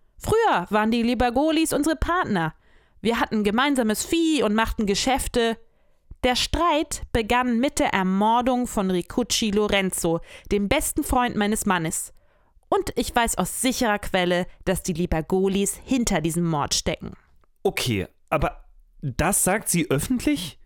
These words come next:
Speaker 2: Ich
Speaker 1: Ja.
Speaker 2: meine, das ist ja total idiotisch.
Speaker 1: Totaler
Speaker 2: Damit, weil
Speaker 1: Skandal, totale
Speaker 2: damit
Speaker 1: Ausnahme auch.
Speaker 2: Ja, aber damit gibt sie ja im Grunde zu, dass sie als so eine Art Mafia-Familie operieren. Ich meine, sie sagt, dass sie gemeinsame Geschäfte gema-, was, was sollen das für Geschäfte gewesen sein, ja?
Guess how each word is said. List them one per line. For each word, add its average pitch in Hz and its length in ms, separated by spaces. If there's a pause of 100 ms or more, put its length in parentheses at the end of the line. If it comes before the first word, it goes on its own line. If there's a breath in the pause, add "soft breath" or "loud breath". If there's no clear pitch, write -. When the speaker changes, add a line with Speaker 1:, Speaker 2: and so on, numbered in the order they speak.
Speaker 2:
Ich 196 160
Speaker 1:
Ja. 185 120
Speaker 2:
meine, 392 100
das 143 100
ist - 40 (120)
ja 123 60
total 151 200
idiotisch. 131 580
Speaker 1:
Totaler 254 380
Speaker 2:
Damit, - 300 (120)
weil 139 340
Speaker 1:
Skandal, 233 480
totale 254 300
Speaker 2:
damit 214 120
Speaker 1:
Ausnahme 196 520
auch. 156 180
Speaker 2:
Ja, 156 180
aber 139 160
damit 156 380
gibt 180 180
sie 160 120
ja 151 100
im 139 140
Grunde 160 320
zu, 220 520 (600 loud breath)
dass 151 420 (100)
sie 175 600 (260)
als 147 220
so 160 80
eine 151 180
Art 139 180
Mafia-Familie 143 920
operieren. 131 440
Ich 92 80
meine, 113 140
sie 104 120
sagt, 117 160
dass 110 120
sie 120 100
gemeinsame 131 560
Geschäfte 120 420
gema-, 107 280
was, - 520
was 110 140
sollen 113 120
das 107 120
für 113 120
Geschäfte 113 380
gewesen 104 260
sein, 87 200
ja? 101 120